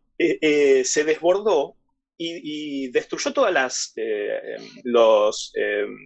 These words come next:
caminos accesorios para entrar al circuito, pero dice Hamilton que había un bache en Eau Rouge, cosa que también debe haber complicado la situación.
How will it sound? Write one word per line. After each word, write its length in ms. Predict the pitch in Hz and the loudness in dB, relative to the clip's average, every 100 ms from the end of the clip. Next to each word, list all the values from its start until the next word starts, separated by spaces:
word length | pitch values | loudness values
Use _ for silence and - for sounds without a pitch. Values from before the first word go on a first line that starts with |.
| - | 0
caminos 420 | 139 214 208 - | 2 2 0 0
accesorios 680 | 139 160 - 185 139 123 - | -2 -2 0 0 0 -2 -2
para 160 | 107 | -2
entrar 300 | 107 104 151 | -2 -2 0
al 120 | 135 110 | 0 -2
circuito, 480 | 127 131 113 110 - - - _ | -6 -8 -6 -6 -8 -20 -20 _
pero 280 | - 160 160 | -6 -4 -2
dice 340 | 160 254 - 208 | -4 -4 -4 -4
Hamilton 600 | 147 120 113 117 127 127 _ | -2 -4 -6 -8 -8 -8 _
que 160 | - 160 | -4 0
había 540 | 156 170 226 220 220 - | 0 -2 -4 -4 -4 -6
un 420 | 202 196 202 214 - _ _ _ | -4 -2 -2 -6 -14 _ _ _
bache 640 | - 175 180 - 196 196 - - | 0 2 2 2 2 2 -4 -8
en 160 | 156 | -4
Eau 100 | 151 | -2
Rouge, 360 | 165 180 131 - _ _ _ _ _ _ | -2 -4 -6 -10 _ _ _ _ _ _
cosa 420 | 196 190 233 220 | 2 2 2 0
que 460 | 147 139 147 180 _ _ | 0 2 2 -2 _ _
también 760 | 127 123 139 254 247 123 110 - _ _ | 0 0 -4 0 0 0 -6 -18 _ _
debe 300 | 147 147 120 | -2 0 0
haber 200 | 131 127 | 0 -2
complicado 600 | 120 110 107 123 113 110 | -6 -10 -10 -4 -2 -2
la 80 | 101 | -6
situación. 560 | 117 117 110 110 95 | -8 -8 -8 -8 -10